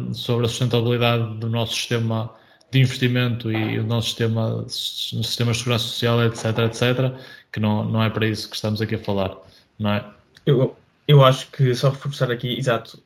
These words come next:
Speaker 2: eu acho que a primeira proposta de, dos vinte e oito por cento, acho, para, para a taxa corporativa nunca vai chegar lá. Acho que é, esta primeira aposta, esta, esta é a primeira proposta e vai ser negociada e vai, provavelmente, diria-se,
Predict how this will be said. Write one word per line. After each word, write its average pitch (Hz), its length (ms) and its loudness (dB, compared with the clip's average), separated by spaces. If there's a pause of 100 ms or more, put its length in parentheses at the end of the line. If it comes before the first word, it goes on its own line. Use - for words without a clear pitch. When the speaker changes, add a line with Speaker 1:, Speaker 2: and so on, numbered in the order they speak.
(200)
Speaker 2:
eu 135 160 2
acho 131 200 4
que - 80 -2
a - 20 -6
primeira 139 260 6
proposta 131 480 2
de, 123 280 -4
dos 117 160 -4
vinte 127 180 0
e 127 40 0
oito 117 160 -4
por - 100 -18
cento, 117 320 -4 (120)
acho, - 380 -2 (100)
para, 120 300 4 (400)
para 120 80 2
a - 40 0
taxa 117 200 -4
corporativa 117 580 -4
nunca 127 360 8
vai 110 120 0
chegar 104 280 -6
lá. 92 300 -8
Acho - 300 -10
que 107 540 0 (500)
é, 123 300 2
esta 143 160 2
primeira 135 280 4
aposta, 123 340 -2 (160)
esta, 120 420 0
esta 131 160 -2
é 127 40 4
a 123 40 -4
primeira 123 340 -4
proposta 117 600 -2
e 113 340 0
vai 117 100 0
ser 117 140 -2
negociada 107 680 -2
e 107 60 -4
vai, 104 540 -2 (100)
provavelmente, 107 640 2 (500)
diria-se, 113 640 -2